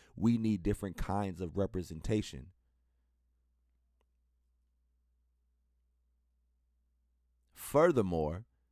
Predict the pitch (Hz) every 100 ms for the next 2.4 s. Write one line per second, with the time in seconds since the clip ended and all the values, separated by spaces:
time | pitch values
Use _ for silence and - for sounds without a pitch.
0 | _ _ _ _ _ _ - 117 127 127
1 | 113 107 117 123 101 117 110 - 131 120
2 | 95 98 95 95